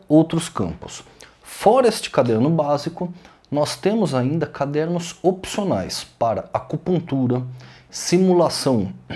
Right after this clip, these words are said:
de florais homeopáticos, elixir de cristal,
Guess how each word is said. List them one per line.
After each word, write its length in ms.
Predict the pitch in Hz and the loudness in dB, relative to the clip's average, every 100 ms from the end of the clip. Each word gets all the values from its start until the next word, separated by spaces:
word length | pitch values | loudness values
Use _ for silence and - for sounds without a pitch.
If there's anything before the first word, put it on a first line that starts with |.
| - - | -14 -10
de 140 | 110 120 | -6 -4
florais 520 | - 139 120 120 110 | 2 4 4 2 0
homeopáticos, 1080 | 113 117 110 - 110 110 104 - - 98 110 | 0 0 -2 0 -2 -2 -4 -10 -10 -6 -2
elixir 420 | 110 - - 123 | -2 -4 -4 -4
de 120 | 113 | -4
cristal, 840 | 120 107 - - 104 107 107 95 | -6 -8 -8 -6 -2 0 0 -2